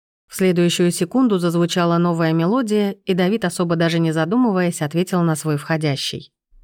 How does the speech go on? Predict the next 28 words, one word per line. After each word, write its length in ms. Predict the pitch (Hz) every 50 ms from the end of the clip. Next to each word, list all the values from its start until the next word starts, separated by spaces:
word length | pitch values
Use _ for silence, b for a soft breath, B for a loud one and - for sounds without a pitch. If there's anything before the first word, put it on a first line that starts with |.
| - _
Мне 260 | - 185 190 226 269 277
это 140 | 277 233
всё 260 | 196 - - 196 190 185
окончательно 680 | 180 - 156 147 151 - - 190 - - 226 214 202 -
перестало 500 | - 143 143 147 - - 143 143 147 147
нравиться. 640 | 147 147 139 131 127 131 - - - - - 147 - _ _ _ _ _ _ _ -
А 60 | 190
наш 180 | 190 185 175 -
водитель, 440 | 175 165 170 226 262 - 214 180 175
выслушав 440 | 185 196 - - 175 - 180 160 -
что-то 280 | - - 170 - 160
короткое, 640 | 156 - 160 170 240 262 - - - 196 185 180 175
вдруг 320 | 165 165 165 180 185 180 -
побледнел 480 | 175 156 165 165 160 165 170 170 165
так 220 | 165 - 156 151 -
сильно, 320 | - - 240 240 220 180
что 180 | - - - 165
это 160 | 160 160 156
было 220 | 165 170 175 170
хорошо 340 | 170 - 170 160 160 - -
видно 380 | 165 165 208 214 208 196 185 - _ _
даже 300 | - 175 220 233 226 202
в 60 | -
прорезаемой 720 | - 185 180 175 175 170 165 180 185 190 180 175 165 156 156
городским 500 | 160 160 160 160 160 - - - 175 170
освещением 800 | 165 - - 165 165 - - 226 240 240 220 202 196 196 180
темноте 460 | 175 - 156 156 151 143 147 - 170 160
машины. 680 | 160 156 160 - - 151 139 131 135 143 156 -